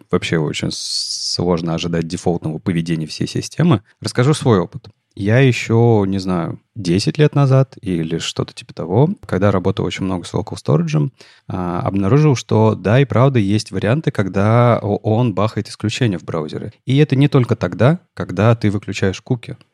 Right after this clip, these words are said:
Например, у тебя в системе места может не быть. И браузер тебе не кинет ошибку, он тебе не кинет фалс, он тебе кинет исключение.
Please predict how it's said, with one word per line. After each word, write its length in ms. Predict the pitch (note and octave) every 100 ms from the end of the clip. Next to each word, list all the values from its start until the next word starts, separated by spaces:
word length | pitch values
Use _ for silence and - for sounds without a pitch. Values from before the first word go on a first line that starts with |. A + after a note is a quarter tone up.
| -
Например, 340 | F#2+ A2 D#3+
у 80 | C3+
тебя 220 | G#2+ A2
в 60 | A#2+
системе 380 | G2+ - B2+ A2
места 340 | F2+ F2 -
может 320 | F2 E2+ -
не 80 | F2
быть. 260 | D#2+ D#2 _
И 240 | G#2 F#2+ E2+
браузер 400 | D#2 F2 G#2+ C#3
тебе 460 | - F#2 F#2+ G#2 -
не 160 | A2
кинет 320 | G#2 G2 F2 E2+
ошибку, 540 | - A2+ - D#3 E3
он 160 | - G2+
тебе 220 | - F3+
не 100 | F#2
кинет 280 | - E2 -
фалс, 400 | - D3+ - - _
он 140 | F#2+
тебе 200 | - F2
кинет 300 | - A2+ D3 -
исключение. 680 | - - A2 - G2+ F2 A2+